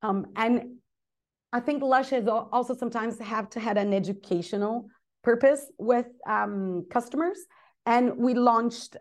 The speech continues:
a couple of years ago, I think it was last year, actually, we launched a whole series of self-preserving moisturizers and really having the conversation with customers about their skin microbiome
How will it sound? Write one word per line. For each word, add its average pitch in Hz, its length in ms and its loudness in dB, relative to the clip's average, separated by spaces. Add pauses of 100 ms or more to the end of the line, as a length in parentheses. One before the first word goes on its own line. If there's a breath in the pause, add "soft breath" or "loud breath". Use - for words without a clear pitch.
(120)
a 190 180 4
couple 240 300 -2
of 220 80 0
years 220 320 0
ago, 202 500 -2
I 208 80 -10
think 202 200 -12
it 330 40 -6
was 220 140 -8
last 185 380 -8
year, 139 120 -10
actually, 147 360 -10 (300 soft breath)
we 226 120 0
launched 247 440 2 (100)
a 202 160 0
whole 240 600 4
series 214 540 -4
of 190 160 -2
self-preserving 202 960 0
moisturizers 156 840 -4 (340 soft breath)
and 208 180 -2
really 254 280 0
having 214 320 -4
the 208 80 -2
conversation 196 800 -2
with 185 320 -6
customers 196 460 -4
about 175 420 0
their 185 160 4
skin 185 460 -4
microbiome 175 880 0